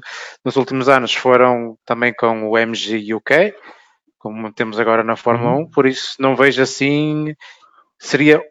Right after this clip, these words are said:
Speaker 1: possivelmente o candidato mais forte até. Eh, mas a entrar eu vejo vezes três,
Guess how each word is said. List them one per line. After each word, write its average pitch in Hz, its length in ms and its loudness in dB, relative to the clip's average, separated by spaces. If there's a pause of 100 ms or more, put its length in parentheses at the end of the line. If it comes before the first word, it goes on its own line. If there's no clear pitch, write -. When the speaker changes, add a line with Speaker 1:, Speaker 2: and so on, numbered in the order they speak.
Speaker 1:
possivelmente 156 500 2
o 139 220 -8
candidato 139 500 2
mais 135 520 0 (120)
forte 110 360 -4
até. 104 300 -4 (880)
Eh, 117 440 0
mas 120 440 -4 (160)
a 151 60 0
entrar 143 340 2
eu 143 100 6
vejo 113 200 0
vezes 113 240 0
três, 104 440 -6